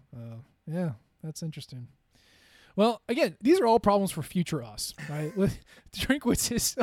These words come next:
uh, not even started his second, uh, his second season at Mizzou.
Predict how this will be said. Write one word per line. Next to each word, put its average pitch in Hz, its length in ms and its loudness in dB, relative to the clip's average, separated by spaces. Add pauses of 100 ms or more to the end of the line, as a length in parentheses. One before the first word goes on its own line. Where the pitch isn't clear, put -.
uh, 208 140 -2
not 214 240 0
even 233 140 -2
started 202 340 -2
his 170 140 -4
second, 185 420 -6 (460)
uh, 143 140 -8
his 147 160 -4
second 175 260 -4
season 160 280 -4
at 151 80 -6
Mizzou. 135 420 -6